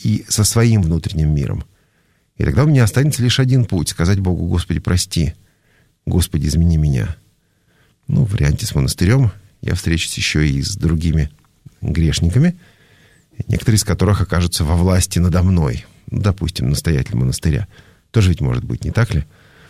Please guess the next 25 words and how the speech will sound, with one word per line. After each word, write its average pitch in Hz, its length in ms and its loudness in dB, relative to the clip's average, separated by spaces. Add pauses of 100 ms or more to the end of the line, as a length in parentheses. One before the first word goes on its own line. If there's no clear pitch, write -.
(180)
Я 101 300 2
не 123 160 4
буду 127 280 2
сейчас - 600 -2
говорить 90 500 0
о 80 220 -2
богословских 95 840 -2
аспектах, - 680 -6 (100)
э, - 400 -4 (720)
монастицизма, 131 960 2 (100)
вот, 98 580 -6
э, - 280 -2 (200)
и - 200 -4
монашества. 80 640 0 (720)
А, 73 320 2 (300)
это 85 160 2
немножко 87 320 2
за 92 160 2
рамками 82 400 0
передачи. 82 600 -2 (920)
Просто 113 240 2
скажу 107 280 2
о 120 80 2
том, 131 200 2
что 101 420 0